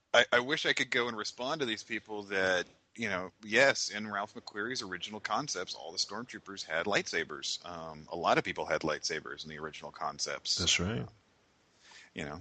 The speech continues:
Speaker 1: sort of like in episode two, where you've got a billion lightsabers <laughs>
Speaker 2: That's
Speaker 1: flashing
Speaker 2: right, I
Speaker 1: around
Speaker 2: know.
Speaker 1: on screen.
Speaker 2: That's true. That's
Speaker 1: Um,
Speaker 2: true. But it's, uh, it's the one thing again that, uh,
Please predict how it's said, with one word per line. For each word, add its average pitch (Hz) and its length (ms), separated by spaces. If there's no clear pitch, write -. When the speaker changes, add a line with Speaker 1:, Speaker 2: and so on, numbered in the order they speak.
Speaker 1:
sort 85 180
of 92 40
like 92 160
in 92 60
episode 104 420
two, 131 260
where 80 120
you've 85 180
got 82 200
a 90 40
billion 85 400
lightsabers 95 640
<laughs> - 160
Speaker 2:
That's 156 220
Speaker 1:
flashing 110 400
Speaker 2:
right, 104 80
I - 20
Speaker 1:
around 101 220
Speaker 2:
know. 92 80
Speaker 1:
on 95 100
screen. 98 480
Speaker 2:
That's 98 220
true. 98 220
That's 107 300
Speaker 1:
Um, 98 160
Speaker 2:
true. 117 100
But 220 100
it's, 202 160
uh, 104 100
it's 113 440
the 139 100
one 139 160
thing 120 220
again 101 300
that, 95 160
uh, - 280